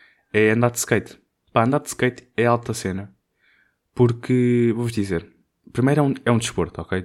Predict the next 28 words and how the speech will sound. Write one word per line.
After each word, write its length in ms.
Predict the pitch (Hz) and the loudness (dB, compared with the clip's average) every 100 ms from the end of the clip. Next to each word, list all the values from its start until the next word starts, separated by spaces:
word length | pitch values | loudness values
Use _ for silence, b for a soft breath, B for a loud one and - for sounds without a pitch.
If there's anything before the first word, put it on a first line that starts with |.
| 92 | -4
Andar 160 | 95 | -4
de 60 | 90 | -4
skate 240 | - 101 | -4 -2
é 20 | 95 | -4
um 60 | |
desporto. 420 | 92 - 82 - _ b b b b b _ - | -8 -8 -10 -12 _ b b b b b _ -8
Ah, 140 | 107 | -2
e 100 | 110 | 0
andar 200 | 120 127 | 0 -2
de, 220 | 123 - - | -6 -10 -4
andar 240 | 110 117 | -2 -2
de 80 | 117 | -2
skate 440 | - 107 95 - - _ _ _ _ _ _ _ _ _ - | -4 -2 -2 -4 -14 _ _ _ _ _ _ _ _ _ -6
é 100 | - | 0
um 60 | 127 | 2
desporto 480 | 117 - 131 131 - | 0 2 2 2 -6
que, 640 | - 139 139 135 135 - - - | -2 0 2 2 0 -4 -12 -4
que 80 | 131 | -2
apela 320 | 131 135 131 | 2 4 6
à 40 | |
vossa 240 | 127 127 127 | 4 0 0
liberdade. 440 | 123 120 120 104 - _ b b b b b - | 0 2 0 -2 -10 _ b b b b b -8
Porque 200 | 120 - | -6 -4
reparem, 300 | - 104 92 | 0 2 2
vocês 340 | 104 - 123 | -4 -6 -8
com 180 | - 131 | -4 -4
o 40 | |
skate, 540 | 120 - 104 101 - | -4 -4 -4 -4 -6